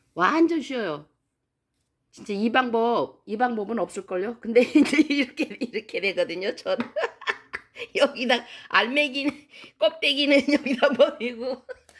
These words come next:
알맹이는 저기다 넣는 경우가 있어. <laughs> 어쩌는 게 나도 혼자 하면서 낄낄거리고. <laughs>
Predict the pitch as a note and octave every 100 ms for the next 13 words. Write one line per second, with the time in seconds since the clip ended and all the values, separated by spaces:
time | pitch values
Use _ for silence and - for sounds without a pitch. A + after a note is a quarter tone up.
0 | - A3+ B3+ C#4+ D#4+ D#4+ D4+ D4+ B3+ -
1 | A#3 B3 E4+ A3+ A#3 A3+ G#3+ G#3 A3 -
2 | - - - _ _ - - _ - _
3 | - _ _ - - - F#4 - - -
4 | - - - B4+ B4+ F4+ D4 G#4 - -
5 | _ - A3+ - A#3 D4 D4 G4+ D4+ -
6 | - - A3+ A3+ A3 G#3+ - - - -
7 | E4+ F#4+ - - B4 A#4+ - A4